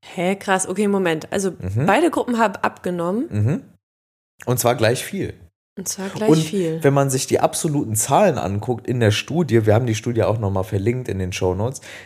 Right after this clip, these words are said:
Speaker 2: dann sieht man sogar einen leichten Vorteil, das fand ich auch verblüffend, bei der Normalessengruppe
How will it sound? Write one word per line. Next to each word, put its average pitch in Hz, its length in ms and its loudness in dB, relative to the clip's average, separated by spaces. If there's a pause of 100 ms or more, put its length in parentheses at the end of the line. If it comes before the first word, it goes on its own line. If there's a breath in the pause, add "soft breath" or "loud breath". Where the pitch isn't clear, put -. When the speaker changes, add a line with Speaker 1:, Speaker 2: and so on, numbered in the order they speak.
(120 loud breath)
Speaker 2:
dann 120 160 2
sieht 143 220 -2
man 147 160 2
sogar 117 240 0
einen 123 140 0
leichten 139 640 0
Vorteil, 113 800 0
das 104 180 -2
fand 110 200 -2
ich - 60 -4
auch - 100 -8
verblüffend, 104 560 -4
bei 107 120 6
der 104 120 4
Normalessengruppe 98 1200 -2